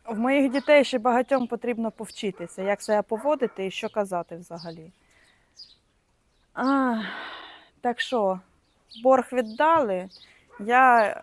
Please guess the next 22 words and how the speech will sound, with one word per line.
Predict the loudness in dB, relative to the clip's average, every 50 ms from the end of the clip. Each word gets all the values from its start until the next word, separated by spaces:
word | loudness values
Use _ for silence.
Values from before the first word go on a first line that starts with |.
| -16 -20 _ _
усюди | -8 -8 -6 -4 -4 -2 0 0 0
поблокувала | 0 -2 -2 0 -2 -2 -2 -2 -6 -2 2 4 6 6 6 6 6 4
оцю | 4 2 0 -4 -6 -6 -4 -2
ось | -2 -2 -4 -6 -6
нечисть, | -4 -4 -4 -4 -6 -8 -12 -14 -14 -14 -16 -20 -14
ну, | -10 -6 -4 -4 -4 -4 -6
особу | -6 -6 -6 -6 -6 -6 -6 -10
цих, | -10 -10 -12 -12 -14 _ _ _ _ _ _ _ -12 -8
то | -6 -6 -6
що | -6 -6 -4 -2 -2 -2 -2
людьми | -4 -6 -6 -6 -6 -6
їх | -6 -6 -6
назвати | -8 -6 -4 -2 -2 -2 -2 -4 -6
не | -6 -8 -8
можна. | -6 -4 -4 -4 -6 -6 -10 -12 -12 -12 -14 -18 _ _ _ _ _ _ _ _ _ _ -20 -20 -14 -8
Ну | -6 -4
і | -2 -2
взагалі, | -2 -2 -2 -2 -2 -2 -4 -4 -4 -8 -10 -12 -16 _ _ _ _ _ _ _ _ _ _
старайтеся, | -20 -20 -8 -6 -2 -2 0 2 2 2 0 -2 -2 -4 -6 -6 -6 -6 -6
намагайтеся, | -6 -4 -4 -6 -6 -6 -4 -4 -4 -2 -4 -4 -6 -6 -8 -10 -8 -8 -8 -8
щоб, | -8 -8 -8 -10 -10 -10 -12 -12
о, | -8 -6 -4 -4 -4 -4 -6 -8 -10 -12